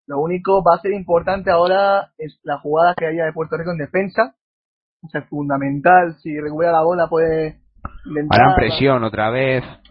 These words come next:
Speaker 1: Eso seguro, va a haber presión. Eh... y de todas formas, Grecia lo que va a intentar buscar es una defensa,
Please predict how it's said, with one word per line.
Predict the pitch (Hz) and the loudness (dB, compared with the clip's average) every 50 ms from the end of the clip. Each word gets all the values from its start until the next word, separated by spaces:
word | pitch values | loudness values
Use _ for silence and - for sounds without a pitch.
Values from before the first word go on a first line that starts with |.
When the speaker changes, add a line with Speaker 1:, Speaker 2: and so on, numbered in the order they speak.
| _ _ _ _ _ _ _ - | _ _ _ _ _ _ _ -14
Speaker 1:
Eso | 190 190 - 240 | -10 -8 -8 -8
seguro, | - 202 180 170 170 170 143 139 135 135 | -6 -6 -4 -4 -4 -4 -6 -8 -10 -10
va | 139 139 139 139 | -10 -10 -10 -10
a | 139 | -10
haber | 139 139 135 | -10 -12 -10
presión. | - 147 139 135 _ - 147 135 135 139 _ _ _ _ _ _ _ _ _ _ _ _ - - - _ _ _ _ _ _ _ _ _ _ _ _ - | -8 -8 -8 -8 _ -10 -10 -10 -10 -14 _ _ _ _ _ _ _ _ _ _ _ _ -20 -20 -20 _ _ _ _ _ _ _ _ _ _ _ _ -4
Eh... | 170 170 165 165 165 165 165 165 165 160 160 160 160 160 160 160 160 160 156 156 156 156 156 156 156 156 156 156 - - - - - - - - - - | 0 0 2 2 2 2 2 2 2 2 0 0 0 0 0 0 0 0 0 -2 0 0 0 0 0 0 -2 -2 -2 -4 -6 -8 -10 -10 -8 -8 -6 -2
y | 170 170 165 165 | 0 2 2 2
de | 165 165 | 4 4
todas | 196 202 202 190 - | 4 4 4 4 2
formas, | - 202 190 196 202 208 214 214 208 151 - _ _ _ _ _ _ _ _ _ _ _ _ _ _ _ _ _ _ _ _ - | -2 -6 -2 0 0 2 2 0 -2 -4 -10 _ _ _ _ _ _ _ _ _ _ _ _ _ _ _ _ _ _ _ _ -8
Grecia | 175 170 175 185 185 - 202 196 196 | -4 -2 -2 -2 -2 2 2 4 4
lo | 190 180 | 4 2
que | 175 | 0
va | 175 175 | 0 -2
a | |
intentar | 180 180 175 170 175 175 170 | -2 -2 -2 -2 0 0 -2
buscar | 165 165 165 - 175 170 175 | -2 -8 -6 -2 0 0 2
es | 180 170 - | 0 -2 -4
una | 185 175 165 160 160 160 160 156 | -2 0 2 2 2 2 0 0
defensa, | 156 160 - 175 165 165 - 165 | -2 -4 -4 -4 -4 -2 0 0